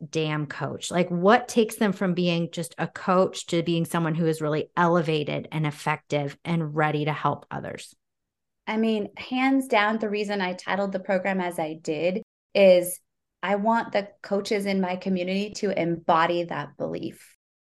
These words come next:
Speaker 2: because a lack of belief in your abilities as a coach is the, the fastest way to not attract clients. And so the reason I titled it is I literally want my people to be like, "I am the best damn coach."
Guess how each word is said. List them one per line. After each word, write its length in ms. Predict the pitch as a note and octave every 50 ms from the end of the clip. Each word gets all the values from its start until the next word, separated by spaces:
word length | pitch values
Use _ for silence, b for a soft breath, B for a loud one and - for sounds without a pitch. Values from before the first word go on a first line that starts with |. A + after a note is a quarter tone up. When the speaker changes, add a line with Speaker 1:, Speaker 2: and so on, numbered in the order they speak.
| _ _ -
Speaker 2:
because 520 | G#3+ G3+ G#3 A3 G#3+ G3+ G3 F#3+ F#3+ - -
a 80 | G#3
lack 400 | G#3 G#3 G3+ G#3+ G#3+ A#3+ B3+ -
of 220 | C4+ C4+ A#3 A3 G#3+
belief 480 | A#3+ A#3 A3 G3+ G3 F#3 G#3 G#3+ -
in 120 | G#3+ G3+ G3+
your 180 | F#3+ F#3 F#3
abilities 680 | - - F3+ F3+ - F3+ F3+ F#3 F#3 F#3 F#3 F#3+ F#3+ -
as 300 | - E3+ E3+ F3 E3+ E3+ -
a 80 | - -
coach 360 | - - F3 F3+ G#3 G3+ -
is 140 | - F#3+ F#3
the, 220 | F#3+ F#3+ F#3 - - -
the 80 | - F#3+
fastest 680 | F#3+ - - B3 G#3 G#3+ A#3 - - - G3 G3 -
way 360 | F#3+ F3+ F3 E3+ E3+ E3+ E3+ -
to 520 | - - F#3 F3 F3 E3 E3 E3 E3 E3+ E3+ - _ -
not 380 | - F#3 F3 E3 E3 - - -
attract 460 | - E3+ - D#3+ B2 C#3 - - - _ _ -
clients. 600 | - - C#3+ C#3 D#3 E3 - - - - - _ _ _ _ _ _ _ _ _ -
And 280 | G3 G3+ G3 G3+ G#3+ G3+
so 560 | G3+ - G3 F#3+ F#3+ F#3 F#3 F#3 F3+ - - -
the 100 | G#3+ G3+
reason 300 | G#3+ A#3 A#3 A#3 A3 G3+
I 100 | F#3 F#3
titled 400 | F#3 - B3 C#4+ D4 D4 B3 G3
it 120 | G3 G3
is 140 | F#3+ F#3+ F#3+ -
I 200 | G#3 G#3+ A3+ A3+
literally 680 | A3 A3 A3+ A3+ A#3 B3 B3+ C4 C4+ C#4 C4+ C4+ C4
want 200 | B3 A#3+ A#3 G#3+
my 180 | A3+ A3+ A3+ A#3
people 360 | A#3 - A#3+ A3 A3 A#3 A#3+
to 60 | A#3+
be 120 | G#3+ A3+ G#3+
like, 180 | G#3+ G#3 G#3 -
"I 260 | - G#3 A3+ A#3+ - -
am 380 | A3 C#4 D4+ E4+ F4+ E4 C4+ A#3
the 80 | G3
best 280 | F#3+ F#3 E3 D#3+ F3 -
damn 240 | G3 F3+ E3 D#3 E3+
coach." 600 | - F3 D3 F3+ C4 B3+ - - - - -